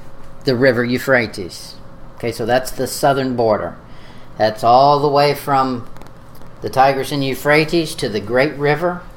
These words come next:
That would be the Nile in Egypt.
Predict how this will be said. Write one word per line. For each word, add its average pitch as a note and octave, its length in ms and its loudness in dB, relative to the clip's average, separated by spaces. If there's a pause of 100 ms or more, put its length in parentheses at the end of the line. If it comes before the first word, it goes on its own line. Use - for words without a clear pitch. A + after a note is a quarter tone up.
(120)
That A2 160 0
would G#2+ 180 -4
be B2 140 0
the A2+ 100 0
Nile A#2+ 640 -2 (220)
in A2+ 160 -8
Egypt. A2 500 -8